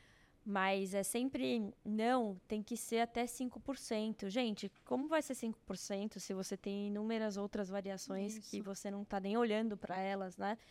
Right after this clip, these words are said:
Speaker 1: Então, assim, não, é, eu, eu nunca s-, consigo responder a,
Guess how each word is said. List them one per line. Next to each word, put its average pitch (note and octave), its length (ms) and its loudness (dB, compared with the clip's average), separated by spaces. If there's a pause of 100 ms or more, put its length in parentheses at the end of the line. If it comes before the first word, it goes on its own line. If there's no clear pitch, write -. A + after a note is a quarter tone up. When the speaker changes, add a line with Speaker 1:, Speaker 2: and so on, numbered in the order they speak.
(360)
Speaker 1:
Então, A#3 120 0
assim, A3 260 0 (1400)
não, A#3+ 360 4 (140)
é, - 220 2
eu, G#3+ 160 6
eu A3 80 4
nunca C#4+ 200 2
s-, - 320 -8
consigo D4 680 0
responder G3 580 0
a, - 720 -2